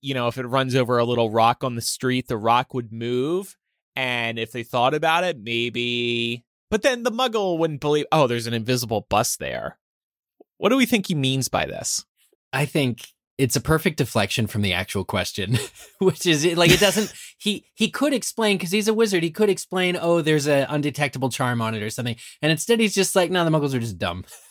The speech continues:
Speaker 2: They just don't notice, do they? Um, I think it is kind of like, there are traces of magic. You would be able, like, if you listened, you would hear commotion.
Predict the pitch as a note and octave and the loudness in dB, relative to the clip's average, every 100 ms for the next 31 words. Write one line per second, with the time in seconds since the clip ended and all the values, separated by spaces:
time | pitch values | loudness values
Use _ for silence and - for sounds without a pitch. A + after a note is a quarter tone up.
0 | - A#3 F3 A#3 - - F3+ D3 C3+ C#3+ | 0 2 2 0 0 -2 -2 -2 -2 -2
1 | B2+ - - D3+ B2 G2+ G2 - - - | -2 -4 -6 -4 -2 -4 -8 -18 -20 -20
2 | - - A#2+ B2+ A#2+ A#2+ A#2 - - D#3 | -20 -4 2 2 2 0 -4 -4 0 0
3 | - A3 G3 D#3 C#3 - C3+ A#2+ G2+ A2 | 2 2 4 4 2 0 -2 -2 -2 0
4 | G#2 G2 - - _ B2 E3 D#3+ C#3 - | 0 -2 -6 -20 _ 0 4 6 4 0
5 | D#3+ D3+ C#3+ D#3 D3 C#3+ - - - C#3 | 0 2 2 0 0 0 -6 -12 -6 -2
6 | C3+ C#3 C3+ C3 C#3 - C3 A#2 C3 B2+ | 0 2 0 2 -2 0 0 2 2 2
7 | C3+ C3+ B2 B2 A#2 A#2+ F3 F3+ D3+ - | 2 2 2 0 -2 0 2 4 4 4
8 | C3 A2+ A2+ A#2 A2 A#2+ G#2+ G#2+ - A2+ | 0 0 2 0 0 0 0 0 -2 -2
9 | F#2+ F#2 - A2+ | -2 -2 -10 -14